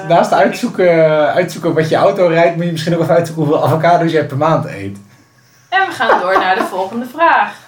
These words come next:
Speaker 2: En laten we dit ook meteen de laatste doen. En ik denk dat we op een paar punten al, eh, aardig hebben aangetikt.
Speaker 1: Ja, kom op.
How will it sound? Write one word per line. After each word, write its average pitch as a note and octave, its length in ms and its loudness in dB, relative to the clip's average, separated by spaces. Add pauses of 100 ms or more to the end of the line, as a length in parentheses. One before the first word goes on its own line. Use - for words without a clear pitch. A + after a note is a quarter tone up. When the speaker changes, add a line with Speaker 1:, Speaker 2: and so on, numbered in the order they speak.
(240)
Speaker 2:
En D4+ 160 -8
laten C#4+ 320 0
we C4+ 60 -8
dit C4+ 100 -4
ook C4 60 -6
meteen C4 260 -4
de A3+ 100 -4
laatste A3+ 440 -2
doen. F#3+ 220 -10
En B3+ 100 -4
ik B3 100 -6
denk C4+ 160 -4
dat C#4 120 -12
we D4 100 -6
op C#4+ 60 -6
een C#4 80 -16
paar C#4 240 0
punten C4+ 260 -4
al, A3+ 360 0
eh, G#3+ 180 -2
aardig B3 160 0
hebben A#3 180 -6
aangetikt. A3+ 500 -6
Speaker 1:
Ja, F3 560 4
kom F#3 140 0
op. - 220 0